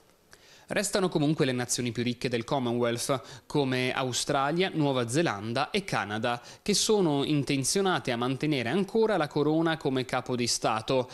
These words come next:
anche se pensano ad un futuro repubblicano, in particolare i governi laburisti di Canberra e Wellington. Per bilanciare la possibile erosione,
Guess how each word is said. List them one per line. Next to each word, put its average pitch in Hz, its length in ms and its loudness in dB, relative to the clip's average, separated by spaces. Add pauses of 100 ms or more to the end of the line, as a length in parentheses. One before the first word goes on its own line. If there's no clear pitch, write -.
(200)
anche 120 400 -2
se 151 240 0
pensano 202 600 0
ad 175 140 0
un 185 140 4
futuro 156 420 2
repubblicano, 131 880 0 (200)
in 196 180 2
particolare 143 760 0
i 175 120 0
governi 165 400 2
laburisti 120 760 -2
di 135 100 0
Canberra 127 760 -2
e 196 100 -2
Wellington. 120 800 -2 (480)
Per 214 140 4
bilanciare 185 640 2
la 117 120 0
possibile 143 580 0
erosione, 135 760 2